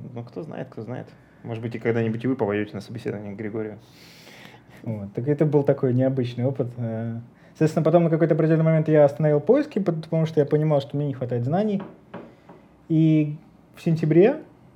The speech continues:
Speaker 2: Э, я решил подойти структурно к этому, завел табличку себе, э, начал, выбрал области, в которых я хочу работать, начал откликаться.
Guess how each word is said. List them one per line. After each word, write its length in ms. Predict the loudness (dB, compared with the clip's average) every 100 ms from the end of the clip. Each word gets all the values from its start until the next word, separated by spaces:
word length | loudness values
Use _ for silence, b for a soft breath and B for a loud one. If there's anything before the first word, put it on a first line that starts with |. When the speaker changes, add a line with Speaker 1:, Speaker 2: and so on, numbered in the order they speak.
| -12
Speaker 2:
Э, 360 | -2 0 4 6
я 200 | 8 8
решил 220 | 6 2 4
подойти 340 | 6 6 4
структурно 520 | -2 -4 0 2 2
к 80 | 4
этому, 300 | 2 2 2
завел 280 | 4 2 2
табличку 580 | 0 0 0 -2 -2 -2
себе, 400 | 0 0 4 4
э, 400 | 4 4 2 -2
начал, 480 | -2 0 0 0
выбрал 400 | 0 0 2 2 4
области, 380 | 4 2 0
в 60 | -2
которых 400 | -2 0 -2 -2
я 60 | -2
хочу 300 | -2 0 -2
работать, 440 | 0 0 -2 -6
начал 260 | -8 -2 -4
откликаться. 640 | -2 0 2 2 0 -6